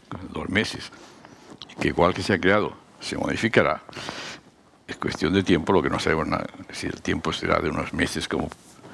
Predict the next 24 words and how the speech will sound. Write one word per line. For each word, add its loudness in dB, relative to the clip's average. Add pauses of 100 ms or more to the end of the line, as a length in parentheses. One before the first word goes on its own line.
(160)
de-, -2
deseaba 2
una 2
diputada 2
ayer, 0
o -10
serán -2
años, 2
eso -2
no -8
lo -6
sabe -2
nadie, 4 (640)
pero 6
no 2
cabe 4
duda 4
que -6
se -6
modificará, 2 (400)
es 4
la 6
versión 2
local 6